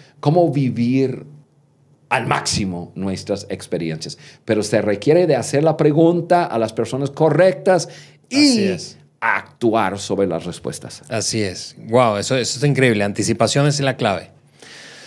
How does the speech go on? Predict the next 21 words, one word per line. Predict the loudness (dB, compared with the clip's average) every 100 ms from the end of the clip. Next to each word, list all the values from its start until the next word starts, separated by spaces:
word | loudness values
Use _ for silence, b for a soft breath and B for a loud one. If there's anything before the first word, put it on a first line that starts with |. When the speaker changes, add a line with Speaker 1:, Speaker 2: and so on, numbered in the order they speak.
| B B B 0
Speaker 2:
La | 0 2
siguiente | 0 2 2 4
pregunta, | 2 2 2
número | 2 2
nueve, | 2 2 4
dice | 2 4 2 2
esto. | -2 -2 -2
¿Cómo | -2 -2
están | 0
los | -2 2
números? | 4 4 0
Es | -6 -2
una | -2
pregunta, | 0 0 2 0 0 -4
eh, | 0 0 0 -2
muy | -2 2 2 4 2 0 -6 -16 _ _ -8
corporativa | -4 -2 -2 -2 -4 -4 -6 -12 -16
de | -10 -8 -8 -8 -14 -18 -20 _ -10
resultados, | -8 -4 -2 0 0 -4 -14 -18 -20 _ _ _ _
¿sí? | -14 -10 -10 -12 _ _ _ _ -8
Speaker 1:
Ale, | -4 -2 -2 -4